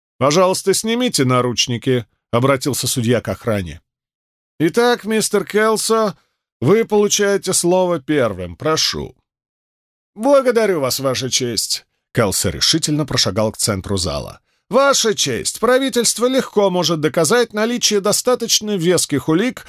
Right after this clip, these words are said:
подтверждающих, что приблизительно в двенадцать часов девятнадцать минут первого марта сего года Боб Лисвегер выстрелил с последнего этажа дома номер четыреста пятнадцать по Сент-Энн-стрит во французском квартале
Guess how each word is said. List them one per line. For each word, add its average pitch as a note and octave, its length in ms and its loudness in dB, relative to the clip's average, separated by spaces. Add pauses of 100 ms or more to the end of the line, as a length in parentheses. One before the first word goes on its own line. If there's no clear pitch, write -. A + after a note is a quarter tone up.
(160)
подтверждающих, G3+ 1120 0 (200)
что B3 200 2
приблизительно A#3 680 0
в F3+ 40 -4
двенадцать A3 540 0
часов G3+ 340 0
девятнадцать F3 680 -2
минут D#3+ 440 -2
первого D3 420 2
марта C#3 320 -2
сего A2+ 300 0
года G#3 400 0 (220)
Боб C4+ 260 4
Лисвегер A#3 580 2
выстрелил A3 680 0
с - 80 -4
последнего E3 640 2
этажа E3 340 2
дома D3+ 280 0
номер D3+ 280 0
четыреста D3+ 560 -2
пятнадцать C#3+ 580 -2
по C#3+ 120 2
Сент-Энн-стрит C#3 1080 0
во C3+ 100 0
французском C#3+ 580 -2
квартале C3+ 640 0